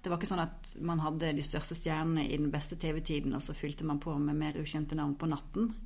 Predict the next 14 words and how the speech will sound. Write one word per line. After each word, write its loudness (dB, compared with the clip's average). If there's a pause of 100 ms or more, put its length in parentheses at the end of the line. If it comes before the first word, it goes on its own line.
(440)
Neida, 6
det 4
var 6
mange 6
av 2
de 2
største 0
høydepunktene 2
som 0
var 4
klokken 2
fire 2
på 0 (160)
natten, 0